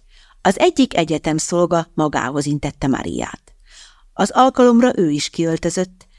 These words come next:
ingallérja tiszta volt és rendesen megfésülködött. "Jöjjön, signorina, már várják!" Maria még egyszer hátrafordult a szüleihez. Anyja rémült pillantásától a szíve megint gyorsabban vert,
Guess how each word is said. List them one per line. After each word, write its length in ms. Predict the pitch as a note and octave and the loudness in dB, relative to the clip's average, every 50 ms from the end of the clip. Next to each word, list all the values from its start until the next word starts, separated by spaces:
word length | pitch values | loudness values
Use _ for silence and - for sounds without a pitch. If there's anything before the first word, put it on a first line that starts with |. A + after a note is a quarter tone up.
| _ _ | _ _
ingallérja 840 | _ G#3 G#3+ G#3 F#3+ F3+ F3+ F3 F3 F3 E3+ E3+ F3 E3+ E3+ F3 F3+ | _ 0 2 2 2 2 2 2 0 0 0 0 0 0 0 0 0
tiszta 400 | F3+ - D3+ - - - D3 C#3 | 0 -4 -6 -6 -4 -6 -6 -4
volt 240 | D#3 E3 E3+ F3+ F#3+ | 0 -2 0 2 2
és 200 | F#3 F#3 - - | 0 0 0 -2
rendesen 420 | D#3 D3 D3+ F3 E3+ - E3+ E3 | -2 0 0 -2 -2 -2 -2 -4
megfésülködött. 1080 | - - - - - G#2+ - - - F2 - - - G#2+ - F2 - - _ _ - - _ _ _ _ _ _ _ _ _ - _ _ - - _ _ - _ _ | -4 -4 -6 -8 -6 -6 -6 -6 -6 -8 -10 -8 -8 -8 -8 -8 -10 -12 _ _ -20 -20 _ _ _ _ _ _ _ _ _ -20 _ _ -20 -20 _ _ -20 _ _
"Jöjjön, 480 | - G3 A3 B3+ C4+ B3+ B3+ B3+ C4 | 2 6 6 6 8 6 6 6 4
signorina, 680 | B3+ - - F3+ E3 E3 D#3+ D#3+ D#3+ E3 E3+ F#3+ G#3+ - _ | 2 0 -2 -2 -2 -2 -2 -2 -2 0 0 -2 -2 -4 _
már 240 | - D#3+ D3 E3+ D3+ | -4 -2 -2 -2 0
várják!" 680 | F3 E3 F#3+ G#3+ G3 D#3+ - B2 C3+ - _ - - _ _ _ _ - - _ _ - - - _ _ - _ _ _ _ - - _ _ _ _ _ - _ _ - - - - _ _ _ | 0 0 0 0 0 -2 -4 -6 -8 -10 _ -20 -20 _ _ _ _ -20 -20 _ _ -20 -20 -20 _ _ -20 _ _ _ _ -20 -20 _ _ _ _ _ -20 _ _ -20 -20 -20 -20 _ _ _
Maria 380 | _ - C4+ C#4+ B3+ G#3 G3 F3+ | _ 2 4 4 4 4 4 4
még 220 | F3+ F#3+ F3+ F3 | 4 2 2 2
egyszer 280 | D#3+ D3 - - E3 D3+ | 0 -4 -2 -4 -4 -4
hátrafordult 760 | D3 E3+ F3+ F#3 F#3 D#3 C#3+ - E3 D#3 - E3+ D#3+ D3+ - | -2 -2 -4 -2 -4 -6 -6 -4 -6 -4 -4 -4 -6 -4 -6
a 40 | C#3+ | -6
szüleihez. 800 | C#3+ - - C3 - - - - D#3 C#3+ - - - - - - _ _ _ _ _ _ _ _ _ _ | -6 -4 -6 -6 -4 -4 -6 -8 -8 -8 -6 -6 -8 -8 -12 -18 _ _ _ _ _ _ _ _ _ _
Anyja 360 | E3+ F#3 G3 G3 G3+ G3+ F#3+ | 2 2 4 4 4 4 4
rémült 500 | F3+ E3 C#3+ - C#3 D3 D3+ D#3 D3+ - | 4 2 0 0 0 0 0 0 -2 -4
pillantásától 1000 | - - D#3+ D#3+ D#3+ D#3+ D#3+ D#3+ - E3 D#3+ E3 - - E3 E3 - F3 F3 | -4 -2 0 0 0 0 -2 -2 -2 -2 -2 -2 -2 -4 -4 -4 -2 -2 -2
a 40 | F3 | -2
szíve 340 | D#3+ - - F3 E3 E3+ E3 | -4 -2 -4 -2 -2 0 0
megint 380 | E3 E3+ E3+ D#3+ E3 E3 D#3+ D3+ | 0 0 0 0 -2 -4 -2 0
gyorsabban 600 | F3 F3 F3+ F3 - - E3+ F3 F3+ F3+ F3+ F3 | 0 0 0 0 -2 -4 -2 0 2 2 2 2
vert, 280 | F#3 F#3 G3 - - | 2 0 0 -2 -4